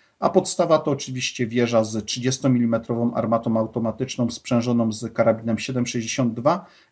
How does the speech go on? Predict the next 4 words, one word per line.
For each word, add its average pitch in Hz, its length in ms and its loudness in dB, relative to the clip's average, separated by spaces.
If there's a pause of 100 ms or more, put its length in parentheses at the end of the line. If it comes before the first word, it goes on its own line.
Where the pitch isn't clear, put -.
i 208 200 4
z 170 300 4
wyrzutnią 131 840 2 (300)
pepeków. - 560 2